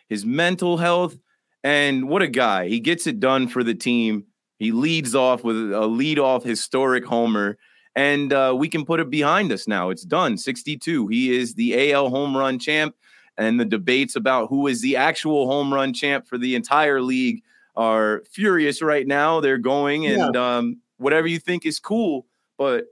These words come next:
Speaker 1: you know, what was cool for us was that he did it when the record was ninety-nine and sixty-one, and then it turned to ninety-nine and sixty-two after, after the loss that no one cared about. I saw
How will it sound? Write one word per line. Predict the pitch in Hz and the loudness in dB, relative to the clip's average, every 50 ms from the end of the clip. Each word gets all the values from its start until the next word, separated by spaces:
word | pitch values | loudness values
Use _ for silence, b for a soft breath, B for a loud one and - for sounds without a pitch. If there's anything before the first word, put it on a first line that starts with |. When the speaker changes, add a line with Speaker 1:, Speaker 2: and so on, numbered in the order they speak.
| _ _ _ | _ _ _
Speaker 1:
you | - 135 | -4 -2
know, | 123 120 117 | 0 2 2
what | 113 123 127 120 | 2 2 2 0
was | 120 - | 0 -2
cool | - - 151 147 147 139 | 0 0 0 2 2 0
for | - - 127 117 | 0 0 0 2
us | 127 131 127 120 120 - | 2 2 0 0 -2 -6
was | 107 104 | -4 -2
that | 110 110 107 | 0 0 0
he | 110 110 | 0 0
did | 98 110 120 117 | 0 0 2 2
it | 120 120 110 - b b b b b b - | 2 0 0 -4 b b b b b b -4
when | 104 113 117 | -2 0 2
the | 113 104 | 2 2
record | 104 120 127 120 123 117 110 | 2 2 2 2 0 -2 0
was | 107 113 110 101 92 95 - | 0 0 0 -2 -4 -8 -6
ninety-nine | - 104 120 135 143 143 139 139 139 135 131 135 135 131 127 131 127 123 | -2 0 2 2 2 2 2 0 0 2 2 2 4 4 4 4 2 2
and | 113 107 - | 0 -2 -2
sixty-one, | - - 123 120 - - 131 123 117 120 120 120 120 117 113 110 110 113 b b b b b b - | -4 -4 -4 -4 -6 -4 -2 0 2 2 4 4 4 4 2 0 -2 -6 b b b b b b -4
and | 104 110 113 | -2 0 2
then | 120 117 | 2 2
it | 117 117 117 | 2 0 -2
turned | - - 127 120 117 113 113 113 110 - - | -2 -2 0 0 2 0 0 -2 -4 -6 -4
to | 120 113 110 | -2 -2 0
ninety-nine | 110 117 120 123 123 123 120 120 117 117 117 113 | 2 2 2 2 2 2 2 2 4 4 2 2
and | 110 107 | 0 -2
sixty-two | - 151 135 120 - 127 120 120 - 139 135 127 | -2 -4 -4 -2 -2 -4 -4 -2 0 2 4 4
after, | 123 117 113 - 120 117 113 110 - - - 104 - | 4 2 2 0 0 0 0 -2 -4 -8 -10 -4 -2
after | 123 120 120 120 117 | -2 -2 -2 0 -2
the | 113 | 0
loss | 113 117 127 127 127 123 123 | 2 2 2 2 2 2 0
that | - 110 107 | -2 -2 0
no | 120 123 | 0 2
one | 120 117 110 101 | 2 0 -2 -2
cared | - - 120 117 117 | -2 0 0 0 0
about. | 107 95 101 98 95 | 0 -2 -2 -2 -2
I | 98 104 | -2 -4
saw | 104 - 151 143 135 131 123 | -2 -2 0 2 2 2 0